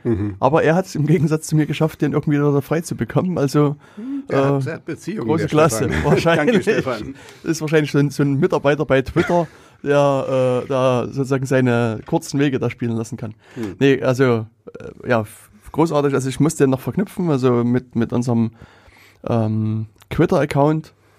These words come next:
Speaker 2: Und vermutlich muss ich dann auch wieder eine Brücke einrichten von Twitter nach Facebook.
Speaker 1: Mhm.
Speaker 2: Dann habe ich quasi wieder nur eine Quelle, wo ich meine Nachricht
Speaker 1: Sehr gut,
Speaker 2: reinschütte
Speaker 1: ja.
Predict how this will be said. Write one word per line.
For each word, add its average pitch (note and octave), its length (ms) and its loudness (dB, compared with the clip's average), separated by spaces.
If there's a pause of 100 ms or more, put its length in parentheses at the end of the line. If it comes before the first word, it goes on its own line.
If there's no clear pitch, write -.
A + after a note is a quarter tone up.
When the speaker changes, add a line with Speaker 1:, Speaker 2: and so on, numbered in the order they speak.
(500)
Speaker 2:
Und B2+ 560 0
vermutlich C#3+ 540 2
muss C#3+ 180 0
ich D3 60 -10
dann B2+ 160 0
auch C3 80 -4
wieder C3+ 140 -2
eine B2+ 120 0
Brücke C#3+ 300 -6
einrichten B2+ 480 -4
von A#2+ 180 -6
Twitter C#3+ 320 -4
nach A2+ 480 -4
Facebook. - 540 -8 (260)
Speaker 1:
Mhm. A#2 460 -2
Speaker 2:
Dann A#2+ 360 -4
habe C3+ 160 0
ich - 100 -6
quasi C#3 220 0
wieder C3 180 2
nur B2+ 100 4
eine C3 200 4
Quelle, C#3+ 300 2
wo B2+ 120 2
ich B2 100 -4
meine A#2+ 420 -4
Nachricht B2 360 -2
Speaker 1:
Sehr B2 100 0
gut, C#3+ 80 4
Speaker 2:
reinschütte C#3 420 2
Speaker 1:
ja. B2+ 80 0